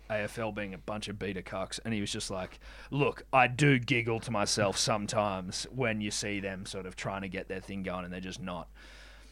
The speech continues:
which is obviously hilarious and true. But then one of the, some A F L, former A F L legend came out and was like,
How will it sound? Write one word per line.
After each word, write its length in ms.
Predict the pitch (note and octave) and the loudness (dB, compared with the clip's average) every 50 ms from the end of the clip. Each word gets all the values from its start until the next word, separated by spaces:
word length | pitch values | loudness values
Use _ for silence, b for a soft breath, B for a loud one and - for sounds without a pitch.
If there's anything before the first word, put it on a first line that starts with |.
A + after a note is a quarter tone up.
| b b b - | b b b -10
which 180 | - A#2+ A#2 A#2 | -6 -4 -2 0
is 80 | B2 | 0
obviously 340 | A#2 G#2+ G2 F#2+ - - D#2+ | 2 0 0 0 -2 -4 -4
hilarious 440 | E2+ F#2+ F2 F2+ F2 E2+ E2+ E2+ - | -4 -4 -4 -4 -4 -6 -6 -8 -8
and 140 | - F2+ F2+ | -8 -8 -6
true. 280 | - - G2 F2 B1+ - - - | -6 -4 -4 -4 -6 -6 -2 2
But 200 | G#2+ G#2 - - | 2 2 4 4
then 200 | B2+ B2 B2 A#2+ | 2 0 2 2
one 120 | A#2 A#2 | 2 2
of 140 | A#2 A2 G#2 | 2 0 0
the, 400 | A2+ A2+ G#2+ G2+ G2 F#2+ F2 - - - - - - - | 0 0 0 0 0 -2 -4 -6 -8 -14 -20 -18 -8 -4
some 240 | - - C3 A#2+ A#2+ | 0 2 2 2 2
A 180 | F#2+ G#2+ G#2+ | 2 2 2
F 160 | G#2 G2 - A2 | 2 0 -2 -6
L, 100 | G2+ - | -6 -6
former 360 | - - B2+ A#2 A#2+ B2 B2 | -4 0 2 2 4 4 6
A 180 | A2 A2+ A#2 | 6 6 6
F 140 | A2+ A2 - | 4 4 2
L 160 | A#2 A2+ B2 | 2 2 4
legend 320 | A#2+ A2+ A2 G2+ A2 G#2 G#2 | 4 2 2 0 -2 -6 -4
came 240 | - A2+ G#2+ A2 A2+ | -4 -2 -2 0 0
out 100 | A2+ G#2+ | -2 -2
and 80 | G2+ | -4
was 140 | G#2 G#2 G2+ | -6 -6 -4
like, 320 | A2 G2 G2 - - - | -4 -4 -4 -6 -10 -16